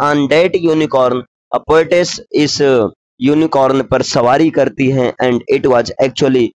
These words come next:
mild its spirit, और actually में होता क्या है, इस, इसकी स्पिरिट को ये माइल्ड करती हैं। Uh, she is able to cross, uh, the leaves and silver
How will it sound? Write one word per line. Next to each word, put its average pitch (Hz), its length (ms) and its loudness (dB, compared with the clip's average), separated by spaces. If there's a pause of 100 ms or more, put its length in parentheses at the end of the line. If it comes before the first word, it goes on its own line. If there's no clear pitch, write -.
(320)
mild 135 480 0 (120)
its 120 420 -2 (260)
spirit, 113 300 -4
और 104 260 0
actually 117 400 -2
में 113 120 0
होता 117 340 -2
क्या 110 200 -2
है, 113 160 -2
इस, - 180 -6 (240)
इसकी - 280 -4
स्पिरिट 110 360 -2
को 110 220 0
ये 107 160 2
माइल्ड 113 380 0
करती 110 540 -6
हैं। 107 140 -6 (680)
Uh, 110 120 -2
she 175 320 0
is - 160 -8
able 175 260 2
to 190 160 0 (180)
cross, 156 400 2 (160)
uh, 117 280 0 (400)
the 127 100 2 (160)
leaves 170 300 -2
and 143 260 0
silver 131 420 0